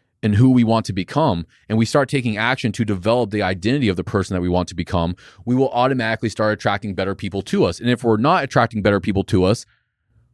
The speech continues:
we have to take responsibility for that. Maybe I'm not as far along as I thought I was.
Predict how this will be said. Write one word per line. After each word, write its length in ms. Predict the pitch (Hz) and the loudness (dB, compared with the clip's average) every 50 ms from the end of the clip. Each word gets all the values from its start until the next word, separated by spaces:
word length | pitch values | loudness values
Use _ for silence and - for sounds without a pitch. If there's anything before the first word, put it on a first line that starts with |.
| _ _ _ _ _ | _ _ _ _ _
we 140 | - 104 123 | 2 2 4
have 100 | 131 131 | 4 2
to 60 | - 131 | 0 0
take 200 | - 131 113 123 | -2 -2 -2 -2
responsibility 580 | 120 - - 117 113 117 - - 117 113 113 107 | -6 -2 0 0 0 0 2 2 2 4 2 2
for 140 | - 113 | 0 0
that. 320 | 110 143 180 - - - _ _ _ _ _ _ _ _ _ _ _ _ _ _ _ _ | 2 4 2 2 0 -4 _ _ _ _ _ _ _ _ _ _ _ _ _ _ _ _
Maybe 320 | - 92 101 120 143 160 175 | -4 0 4 4 6 4 4
I'm 80 | 151 | 2
not 160 | 151 151 143 135 | 4 2 2 2
as 80 | 120 | 0
far 300 | - - 139 139 139 123 | 2 2 4 6 6 4
along 300 | 113 107 117 143 160 139 | 4 4 2 2 2 2
as 120 | 107 92 101 | 2 0 0
I 60 | 90 | -2
thought 260 | _ - 135 170 180 | _ 2 2 4 4
I 80 | 104 85 | 2 2
was. 420 | 80 76 69 67 67 - - _ | 0 -2 -6 -6 -10 -12 -16 _